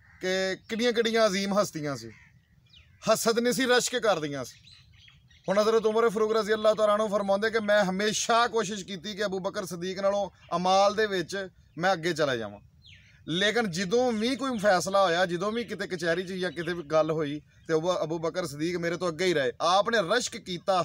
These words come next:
ਹਸਦ ਨਹੀਂ ਕੀਤਾ। ਜਿਸ ਤਰ੍ਹਾਂ ਕਿ ਇੱਕ ਦਫਾ ਜੰਗ ਦਾ ਮੌਕਾ ਸੀ ਤੇ ਸਰਕਾਰ ਨੇ ਸਹਾਬਾ ਨੂੰ ਫਰਮਾਇਆ, "ਜਿਹੜਾ ਜਿਹੜਾ ਕੋਈ ਲਿਆ ਸਕਦਾ, ਜਿੰਨਾ ਜਿੰਨਾ ਮਾਲ ਲਿਆਉਣਾ, ਲੈ ਆਓ।"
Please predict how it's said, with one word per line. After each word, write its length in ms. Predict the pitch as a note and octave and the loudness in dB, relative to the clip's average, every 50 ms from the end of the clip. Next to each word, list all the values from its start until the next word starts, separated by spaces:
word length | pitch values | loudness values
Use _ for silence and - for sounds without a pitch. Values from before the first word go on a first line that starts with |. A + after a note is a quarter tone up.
| D3+ D#3+ | 0 -4
ਹਸਦ 200 | - C#3 C3+ C#3 | -6 -6 -8 -10
ਨਹੀਂ 160 | D#3 G3 G#3 | -10 -10 -10
ਕੀਤਾ। 280 | D3+ B2+ G#2 - F#2+ - _ _ _ _ - - - _ _ _ _ - - - - - _ _ _ - | -12 -14 -14 -16 -18 -20 _ _ _ _ -20 -20 -20 _ _ _ _ -20 -20 -20 -20 -20 _ _ _ -6
ਜਿਸ 160 | C3+ E3+ F3 - | -4 -2 0 2
ਤਰ੍ਹਾਂ 220 | G3+ G3+ G3+ G3+ | 4 4 4 4
ਕਿ 160 | G3 G#3 G#3 | 2 0 -2
ਇੱਕ 160 | G3+ - - | -2 -4 -2
ਦਫਾ 240 | F3+ F#3+ F#3+ F3+ G3 | 0 0 2 2 2
ਜੰਗ 240 | F3 E3+ E3+ E3+ E3+ | 2 0 0 -2 0
ਦਾ 140 | E3+ F3+ F#3 | 0 0 0
ਮੌਕਾ 340 | F#3 F3 D#3+ - E3+ F3 E3+ | 0 0 -4 -2 -2 -4 -4
ਸੀ 200 | D3+ E3+ D#3+ D3 - _ - - - - _ - | -4 -6 -8 -10 -12 _ -20 -20 -20 -20 _ -10
ਤੇ 80 | E3+ E3 | -8 -6
ਸਰਕਾਰ 400 | - F3 E3 E3 E3+ F3 F3 F3 | -6 -6 -2 0 2 4 4 2
ਨੇ 120 | F#3+ F#3+ | 2 0
ਸਹਾਬਾ 340 | D#3+ F#3 F#3+ F3 D#3 D3+ E3 | 0 2 2 2 2 2 -2
ਨੂੰ 80 | F3 | -2
ਫਰਮਾਇਆ, 380 | D#3+ D#3+ E3+ E3+ E3+ F3 F3+ F#3 | -2 -4 -4 -2 0 2 2 2
"ਜਿਹੜਾ 240 | E3+ E3 F3 F3+ F#3 | 2 0 -2 -2 -2
ਜਿਹੜਾ 200 | F3 F3+ F3+ F3 | -2 -2 -4 -4
ਕੋਈ 160 | C#3+ E3+ D#3+ D3 C3+ C3 C3 B2 A#2+ | -6 -8 -10 -12 -14 -16 -18 -18 -16
ਲਿਆ 340 | C#3+ C#3+ D3+ D#3 E3 D#3+ D3 | -12 -8 -4 0 2 2 2
ਸਕਦਾ, 300 | C3+ C#3+ C#3+ D3 D#3+ D#3+ | 2 0 -2 -2 -2 -4
ਜਿੰਨਾ 200 | D3+ D3+ D3+ D3+ | -4 -2 -4 -4
ਜਿੰਨਾ 200 | D3 D3+ D#3 D#3 | -2 -2 -2 -2
ਮਾਲ 280 | D3+ C#3+ C#3 C#3 C#3 C#3+ | -2 -2 -2 -2 -2 0
ਲਿਆਉਣਾ, 240 | D3+ D3+ C#3 C3+ C3+ | -2 -2 -2 -2 -2
ਲੈ 200 | C3+ C#3 C3+ A#2 | 0 2 2 2
ਆਓ।" 180 | G2+ F#2+ F2+ | 0 -2 -6